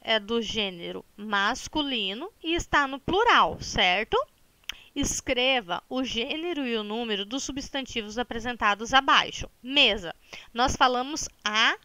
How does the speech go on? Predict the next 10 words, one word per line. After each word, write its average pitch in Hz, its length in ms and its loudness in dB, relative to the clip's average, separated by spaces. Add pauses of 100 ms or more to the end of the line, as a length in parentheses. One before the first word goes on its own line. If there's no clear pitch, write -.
(140)
mesa 277 800 4
ou 262 560 8
uma 262 400 0
mesa. 220 540 2 (320)
Então, 233 240 -2
nós 226 160 0
temos 240 480 -4 (600)
o 233 100 -6
gênero 233 400 0
feminino. 294 800 0